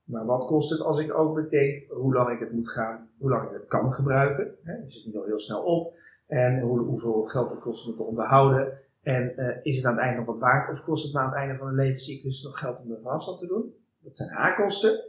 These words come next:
En dan heb je ook nog de B-kosten. Dat is allemaal heel leuk, maar misschien kan je inderdaad iets maken wat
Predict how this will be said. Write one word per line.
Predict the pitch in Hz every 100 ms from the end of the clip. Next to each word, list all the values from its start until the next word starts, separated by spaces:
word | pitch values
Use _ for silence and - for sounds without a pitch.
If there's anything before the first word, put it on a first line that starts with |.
| - _ _
En | 190
dan | 156
heb | 117
je | -
ook |
nog | 101 - -
de | 101 110
B-kosten. | 143 127 - - - _ _ _ _ _
Dat | 117
is |
allemaal | 110 107
heel | 117 127
leuk, | 123 110 - - -
maar | 113 90
misschien | 107 127 120
kan | 113
je | 110
inderdaad | 107 110 120 113
iets | 117
maken | 127 110 101 104
wat | 104 - -